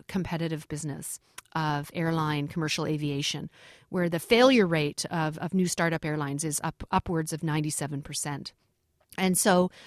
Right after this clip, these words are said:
from the very beginning, we set out to be different, and we set out to be different in two ways. One was to have a low-cost model so that we could provide affordable fares for Canadians to get more Canadians, give them more opportunity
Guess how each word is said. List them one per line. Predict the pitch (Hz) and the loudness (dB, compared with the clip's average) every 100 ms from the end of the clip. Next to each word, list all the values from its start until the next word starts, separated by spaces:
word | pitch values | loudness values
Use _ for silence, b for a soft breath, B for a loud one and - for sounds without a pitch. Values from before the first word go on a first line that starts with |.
| B | B
from | - 254 269 | 2 4 6
the | 233 | 4
very | 185 226 247 214 | 6 8 8 4
beginning, | 180 160 185 180 143 156 B B 170 | 0 0 2 2 0 -6 B B -12
we | - 202 | 0 2
set | - - 220 | 2 4 4
out | 214 180 - - - | 6 4 0 -8 -4
to | - 202 | -2 0
be | 170 170 | 0 0
different, | 156 170 165 131 - | 0 -2 -4 -4 -4
and | 160 | -2
we | 165 | -2
set | - 185 | -2 0
out | 180 - | 0 -2
to | 185 | -4
be | 170 | -4
different | 165 165 175 156 160 | -4 -4 -4 -4 -2
in | 165 | -2
two | - 208 196 | 0 2 2
ways. | 165 139 143 - B B B B | 0 -2 -4 -8 B B B B
One | - 180 208 247 240 | -6 2 4 6 6
was | 196 180 170 - | 6 4 2 0
to | - 220 | 0 0
have | 185 180 170 - | 2 4 2 2
a | 180 | 2
low-cost | 185 185 - - 202 - - | 4 2 0 -2 0 0 -2
model | 160 139 135 135 - b b | 0 0 -4 -8 -10 b b
so | - 202 | -2 0
that | 175 - | 0 0
we | 208 | 0
could | - 202 | 0 -4
provide | - 170 175 165 165 - | -2 2 4 4 2 -2
affordable | - 190 185 170 151 | -2 2 2 0 -4
fares | - 175 147 156 - | -2 0 0 -2 -6
for | - 165 | -6 -8
Canadians | - 175 180 180 143 147 160 | -2 2 2 2 0 -2 -4
to | - | -2
get | 165 - | -4 -2
more | 175 170 - | 0 -2 -4
Canadians, | 180 170 165 160 156 156 - - | -4 -2 0 -2 -2 -4 -6 -4
give | 180 | -4
them | 160 165 | -2 -2
more | 160 - | 0 0
opportunity | 156 180 - 190 185 143 156 | -2 -2 -2 0 0 -2 -6